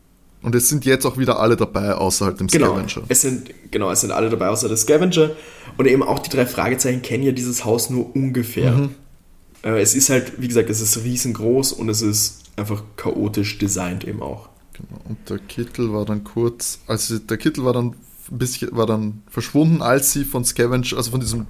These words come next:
Speaker 1: Loch im Boden wieder weggegangen sind.
Speaker 2: Genau, wie sie da weggegangen sind, weil er Schuhe zugebunden hat.
Speaker 1: Ah ja, okay, okay. Passt. Das
Speaker 2: Okay.
Speaker 1: ja.
Speaker 2: Passt. Also, sie gehen los.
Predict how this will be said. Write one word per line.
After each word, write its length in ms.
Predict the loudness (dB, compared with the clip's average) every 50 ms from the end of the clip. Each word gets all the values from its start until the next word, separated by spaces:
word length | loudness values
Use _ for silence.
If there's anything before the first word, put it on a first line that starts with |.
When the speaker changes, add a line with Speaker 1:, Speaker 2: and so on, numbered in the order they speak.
| -12 -6
Speaker 1:
Loch 400 | 0 2 2 2 2 0 -8 -8 -6
im 100 | -8 -8
Boden 340 | -4 0 0 2 2 0 0
wieder 220 | 0 0 2 4 2
weggegangen 1040 | 2 0 0 -16 -16 -16 -18 -18 -18 -18 -16 -12 -10 -4 -2 -2 -2 -2 -2 -4
sind. 240 | -4 -4 -6 -4 0
Speaker 2:
Genau, 200 | 2 2 2 2 2
wie 40 |
sie 140 | 0 0 2
da 200 | 2 0 0 2
weggegangen 540 | 0 -2 0 0 -2 -2 0 -2 -2 -2 -4
sind, 220 | -4 -4 -4 -2
weil 100 | -2 0 0
er 60 | 0
Schuhe 280 | -2 -2 -2 -2 -2 -2
zugebunden 520 | -2 -4 -6 -6 -6 -8 -10 -10 -10 -10
hat. 140 | -12 -12 -14 -10
Speaker 1:
Ah 100 | -8 -6 -6
ja, 100 | -6 -10 -14 -12
okay, 300 | -12 -12 -12 -10 -12 -14 -12 -12 -16
okay. 220 | -18 -18 -18 -20 -20 -20 -20 -20 -20 -20 -18 -8
Passt. 460 | -4 -4 -4 -4 -6 -8 -10 -16 -10 -8
Das 360 | -6 -6 -6 -8 -10 -10 -4
Speaker 2:
Okay. 240 | -4 -2 0 0 -2
Speaker 1:
ja. 60 | -4 -4 -10 -18 -20 -20 -20 -20 -20 -20 -20 -20 -20 -20 -20 -20 -20 -20 -10 -2
Speaker 2:
Passt. 420 | -2 0 0 0 -2 -2 -2 -8 -16 -20 -20 -12 -2
Also, 440 | 0 2 4 4 4 2 0 -4 -6 -8 -10 -18 -20 -20 -10 -2
sie 160 | -2 0 2
gehen 140 | 4 2 4
los. 500 | 6 6 6 6 6 4 0 -2 -6 -18